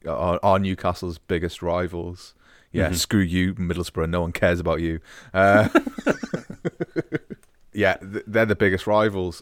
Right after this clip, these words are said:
Speaker 1: And so that was kind of shaped out of me a little bit because I lived in Scotland for so long. And I remember
Speaker 2: Mm-hmm.
Speaker 1: if you wore blue in the wrong place or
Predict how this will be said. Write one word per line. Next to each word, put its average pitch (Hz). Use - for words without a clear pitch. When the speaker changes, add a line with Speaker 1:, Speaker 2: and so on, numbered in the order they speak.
Speaker 1:
And 92
so 92
that 107
was 104
kind 92
of 82
shaped 101
out 92
of 87
me 90
a 87
little 87
bit 87
because 87
I 98
lived 92
in 92
Scotland -
for 101
so 95
long. 85
And 90
I 87
remember 90
Speaker 2:
Mm-hmm. -
Speaker 1:
if -
you 117
wore 101
blue 101
in 92
the 90
wrong 90
place 87
or 90